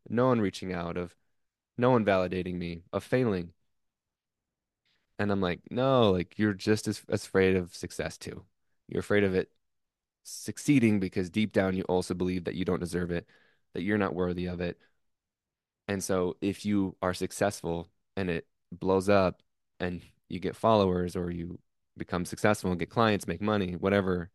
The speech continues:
your gauge of success is, that goes against your belief. And so your mind, your subconscious mind, will do everything it can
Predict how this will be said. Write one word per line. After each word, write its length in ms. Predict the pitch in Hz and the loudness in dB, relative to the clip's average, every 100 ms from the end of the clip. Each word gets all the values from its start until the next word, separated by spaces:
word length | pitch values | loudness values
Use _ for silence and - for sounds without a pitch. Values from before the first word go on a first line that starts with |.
| _ _ - | _ _ -6
your 140 | 92 | -4
gauge 280 | 87 90 87 | -2 0 0
of 100 | 87 | -4
success 480 | - - - 107 - | -8 -6 0 0 0
is, 300 | 82 82 - _ _ _ _ _ _ - | -4 -6 -8 _ _ _ _ _ _ 2
that 180 | 104 | 2
goes 200 | - 104 | 6 4
against 420 | 98 90 95 90 - | 6 4 2 0 -2
your 100 | 90 | -2
belief. 600 | 90 87 92 85 - _ _ _ _ _ _ _ _ | 0 -2 -2 -4 -12 _ _ _ _ _ _ _ _
And 120 | - | -10
so 100 | - | -4
your 160 | 98 101 | 2 4
mind, 420 | 101 107 95 92 | 6 6 6 2
your 60 | 90 | -2
subconscious 520 | - 95 95 95 92 | -4 0 0 -2 -2
mind, 420 | 104 95 87 87 - _ | 2 2 0 -4 -12 _
will 80 | - | -4
do 120 | 92 - | -2 2
everything 360 | 104 104 110 107 | 2 2 0 -2
it 100 | - | 0
can 400 | 117 90 85 | -2 -2 -4